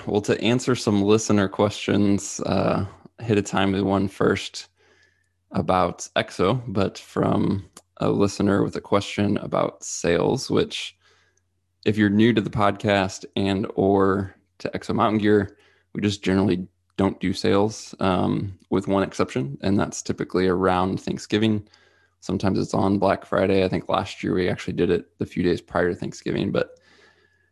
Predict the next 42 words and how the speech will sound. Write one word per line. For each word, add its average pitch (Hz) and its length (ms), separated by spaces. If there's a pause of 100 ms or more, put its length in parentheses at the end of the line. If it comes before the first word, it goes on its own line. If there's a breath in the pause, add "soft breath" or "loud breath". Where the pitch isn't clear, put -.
(140 soft breath)
this 110 120
guy 120 120
wrote 104 200
in 104 120
and 98 100
said, 95 300
"I - 60
got 95 180
a 87 40 (140)
K 107 280
two 135 240
pack 101 420
during 98 180
your 87 100
Thanksgiving - 480
sale 95 280
last 101 440
year 95 240
and 90 100
absolutely - 440 (120)
love 110 140
it. - 260 (220)
I'm 87 120
just - 220
curious 107 400
if - 100
you 95 60
could 92 160
share 95 280
in 87 60
your - 120
podcast 131 680
if - 140
you're 98 100
going 98 160
to - 60
have 92 300
anything 90 420
on 87 320
sale - 420
this 107 300
year 85 280